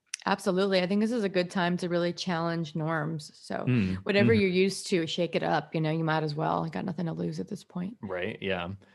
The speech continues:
Speaker 2: I know. I think that's kind of the, the fuel behind a lot of people doing these, like, Instagram <laughs> concerts that, like, never
Speaker 1: Yeah,
Speaker 2: would have
Speaker 1: totally.
Speaker 2: before.
Speaker 1: Totally.
Speaker 2: Like, "Well, I guess I can, and I, people might want it. So I guess I'll try this new thing that I've never done."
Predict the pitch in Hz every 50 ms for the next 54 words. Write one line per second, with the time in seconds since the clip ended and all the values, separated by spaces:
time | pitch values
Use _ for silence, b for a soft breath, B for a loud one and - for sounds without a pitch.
0 | b - 117 110 110 104 98 95 - 120 113 113 110 - - 117 107 104 104 95
1 | 101 95 101 98 92 - 104 104 98 - - 110 104 101 95 98 95 101 95 101
2 | 95 95 95 95 95 92 - - 104 95 101 98 95 98 98 95 92 95 92 92
3 | 90 95 95 92 90 - - _ - 98 92 - - 101 98 104 98 107 113 -
4 | - 120 113 104 - - - 160 143 - - - - 135 135 135 120 117 113 113
5 | 117 110 104 95 104 107 107 117 117 110 110 113 113 - - 107 104 104 104 113
6 | - B B B B B B B 220 196 190 190 185 185 180 170 170 165 156 _
7 | _ - - 131 127 135 151 180 180 170 170 165 156 175 196 190 - 208 190 156
8 | 123 110 - - _ _ _ _ _ _ - - 156 175 202 214 185 127 120 127
9 | 135 - - 123 117 120 117 113 113 107 113 - _ _ _ _ _ - - 113
10 | 123 139 131 135 123 120 113 101 - - - 110 113 117 123 143 160 170 165 131
11 | 113 113 110 - - _ - - 123 120 117 127 135 131 139 120 107 - 131 123
12 | 113 107 101 - 107 107 107 101 95 - 113 104 101 101 98 98 95 98 95 101
13 | 98 92 98 95 95 95 92 92 95 98 107